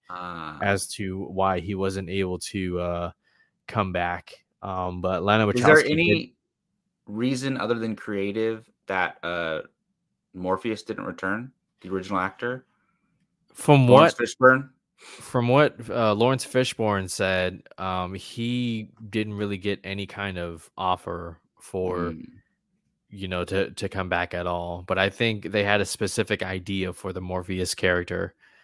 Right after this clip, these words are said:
Speaker 2: which I thought worked in this movie.
Speaker 1: No, I, I
Speaker 2: Um,
Speaker 1: mean, Yahya Abdul-Mateen is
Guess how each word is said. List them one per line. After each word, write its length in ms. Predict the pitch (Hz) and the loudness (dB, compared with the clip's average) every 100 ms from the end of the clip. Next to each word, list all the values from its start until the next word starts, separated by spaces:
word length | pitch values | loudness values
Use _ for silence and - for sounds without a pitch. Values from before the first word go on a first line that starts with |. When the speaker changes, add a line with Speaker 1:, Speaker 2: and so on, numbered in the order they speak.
| _ _ - | _ _ 2
Speaker 2:
which 140 | 113 | 6
I 120 | 131 | 8
thought 240 | 139 143 110 | 8 8 8
worked 240 | 135 139 | 4 2
in 80 | 98 | -8
this 160 | 87 - | -8 -12
movie. 360 | 87 90 87 _ - | -14 -14 -20 _ 2
Speaker 1:
No, 140 | 123 | 4
I, 220 | 120 127 127 | 6 8 6
I 40 | |
Speaker 2:
Um, 40 | 120 | 4
Speaker 1:
mean, 200 | 117 - _ _ _ _ | 0 -4 _ _ _ _
Yahya 520 | 95 110 120 117 113 | -4 0 2 2 0
Abdul-Mateen 600 | 101 101 107 98 - 110 | -2 -6 -4 -4 -6 -6
is 120 | 87 | -6